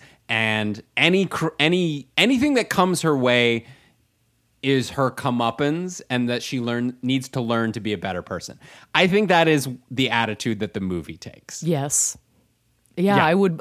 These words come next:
Speaker 2: I would agree with that. I would also say her husband, like, the, the original <laughs>
Speaker 1: Yeah, Grant
Speaker 2: husband.
Speaker 1: Staten the third, which, uh, g-, good on you, screenwriters. That's a fucking pretentious ass name.
Speaker 2: Yes. <laughs>
Speaker 1: And that's,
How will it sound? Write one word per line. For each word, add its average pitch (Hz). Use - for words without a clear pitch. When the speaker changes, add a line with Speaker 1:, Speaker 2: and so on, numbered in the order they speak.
Speaker 2:
I 202
would 302
agree 202
with 170
that. 143
I 175
would 180
also 175
say 156
her 143
husband, 165
like, 170
the, 185
the 214
original 220
<laughs> 208
Speaker 1:
Yeah, 165
Grant 143
Speaker 2:
husband. -
Speaker 1:
Staten 127
the 120
third, 117
which, -
uh, 123
g-, -
good 185
on 127
you, 107
screenwriters. 95
That's 123
a 90
fucking 92
pretentious 90
ass -
name. -
Speaker 2:
Yes. -
<laughs> -
Speaker 1:
And 214
that's, 285